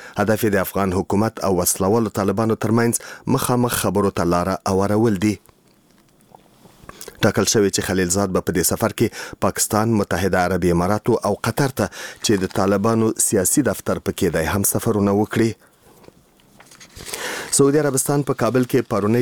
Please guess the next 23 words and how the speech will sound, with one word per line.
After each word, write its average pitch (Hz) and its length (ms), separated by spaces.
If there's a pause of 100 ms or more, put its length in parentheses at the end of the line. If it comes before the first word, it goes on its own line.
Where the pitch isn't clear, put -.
ځان 92 180
وژونکې 95 460
حمله، 104 280
چې - 140
لږ 131 180
تر 113 180
لږه 110 280
شپږ - 300
کسان 95 260
یې 87 100
ووژل، 87 380 (360)
په 98 120
سختو 117 480
ټکو 104 240
وغندله. 98 460 (340)
د 92 140
سعودي 98 340
د 87 100
بهرنیو 95 540
چارو 90 220
وزارت 95 420
په 90 100
یو 85 120